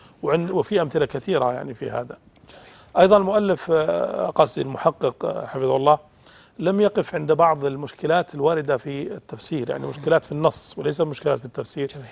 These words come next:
Speaker 1: لكن مشكلة في قراءة النص، وهذه من مهمات الحقيقة التحقيق.
Speaker 2: صحيح،
Speaker 1: و-،
Speaker 2: وأهم مهمات.
Speaker 1: إيه نعم،
Speaker 2: ضبط النص.
Speaker 1: ف-، لأنه يبدو والله أعلم أخذ هذا المنهج واعتمد على بعض من سبقه، خصوصًا، آه،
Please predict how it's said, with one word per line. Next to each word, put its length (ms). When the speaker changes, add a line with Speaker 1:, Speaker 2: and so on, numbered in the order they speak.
Speaker 1:
لكن 200
مشكلة 360
في 120
قراءة 360
النص، 460
وهذه 260
من 100
مهمات 460
الحقيقة 760
التحقيق. 640
Speaker 2:
صحيح، 340
Speaker 1:
و-، 20
Speaker 2:
وأهم 640
مهمات. 360
Speaker 1:
إيه 80
نعم، 180
Speaker 2:
ضبط 140
النص. 340
Speaker 1:
ف-، 40
لأنه 960
يبدو 300
والله 200
أعلم 300
أخذ 240
هذا 180
المنهج 420
واعتمد 640
على 280
بعض 300
من 120
سبقه، 440
خصوصًا، 560
آه، 240